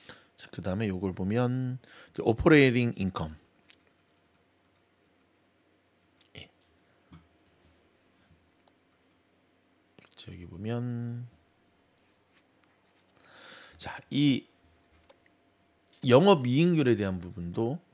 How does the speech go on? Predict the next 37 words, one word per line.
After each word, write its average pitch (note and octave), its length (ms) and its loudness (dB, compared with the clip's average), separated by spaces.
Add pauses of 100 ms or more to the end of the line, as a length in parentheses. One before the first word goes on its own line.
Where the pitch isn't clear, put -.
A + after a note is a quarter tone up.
(160)
앞으로 G#2 380 -10
또 A#2 120 -4
이제 F#2+ 200 -8
또 G#2+ 100 -12
좀 A2+ 160 -10
개선이 A#2 400 -2
돼야 G2 240 2
되죠. G2 420 -2
그러니까 G#2+ 200 -2
요때가 D3+ 600 2 (720)
이제 F#2 500 -4 (160)
이천이십 B2 560 2
년 C3+ 140 0
삼 G#3 240 -2
분기 F#3+ 160 -2
때가 C3+ 240 -4
사실 B2+ 240 -6
팔란티어한테 D#3+ 540 -2
굉장히 D#3 580 2
힘든 F3+ 340 2
해였어요. C#3 400 -4 (100)
요때 - 200 -14
보이시죠? - 480 -8
주가를 C3+ 400 0
봐도, F#2 440 -4 (1700)
주가를 B2 420 -2
봐도 F#2+ 280 -2
요때 E3 580 4
이제 B2 180 0
팔란이가 C#3 540 0
상장을 C#3+ 540 -4
하게 C#3 160 -4
되죠. G#2 260 -4
구월 B2 520 2
달에 F2+ 560 -8
상장하죠. A2 560 -12
기억나시죠? A#2+ 640 -4